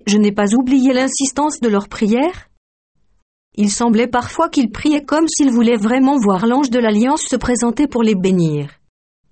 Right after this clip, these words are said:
Plus d'une fois, nous nous sommes étonnés de la solennité des prières, jusqu'à ce que nous en arrivions à ressentir la tranquillité,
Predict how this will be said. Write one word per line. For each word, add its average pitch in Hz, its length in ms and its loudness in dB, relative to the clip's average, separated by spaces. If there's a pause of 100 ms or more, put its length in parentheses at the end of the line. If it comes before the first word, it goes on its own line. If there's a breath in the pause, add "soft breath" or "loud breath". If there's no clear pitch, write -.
(600)
Plus 277 140 -2
d'une 220 200 2
fois, 233 360 0 (160)
nous 185 160 2
nous 185 140 2
sommes 262 320 0
étonnés 254 400 2
de 233 100 0
la 208 180 0
solennité 208 560 0
des 220 120 0
prières, 226 580 -2 (220)
jusqu'à 214 340 0
ce 208 160 -2
que 269 120 0
nous 214 220 2
en 214 140 2
arrivions 220 540 0
à 247 80 0
ressentir 214 500 -2
la 185 140 0
tranquillité, 226 800 -2